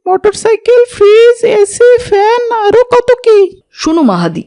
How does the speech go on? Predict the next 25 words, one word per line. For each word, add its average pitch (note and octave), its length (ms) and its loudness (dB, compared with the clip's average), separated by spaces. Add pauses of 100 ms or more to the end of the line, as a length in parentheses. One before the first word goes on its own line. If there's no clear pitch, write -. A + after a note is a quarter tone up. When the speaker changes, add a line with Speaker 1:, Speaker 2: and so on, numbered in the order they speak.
(180)
Speaker 2:
এই D4+ 100 -2
যে E4 120 0
লটারি A#3+ 360 -2
বিক্রেতাকে B3 580 -4
দেখছো, B3+ 420 -2 (180)
সে - 200 -4
সারাদিন G3+ 500 -2
ঘুরে G3 320 -2
ঘুরে A#3+ 240 -2
লটারি G3+ 380 -2
বিক্রি F#3 320 -4
করবে। - 400 -6 (280)
এমনকি C4 400 -4
শুধু E4 360 -2
এই B3+ 160 -2
মহল্লায় D4 460 0
না, F3+ 280 -4 (260)
তারা C#4 200 -2
রসুলপুর A#3+ 480 -2
সহ B3 320 -2
পুরো - 440 -4
জেলায় C4 440 -2
এইভাবে A3 400 -2
গাড়ি G3+ 280 -4
করে D4+ 240 -2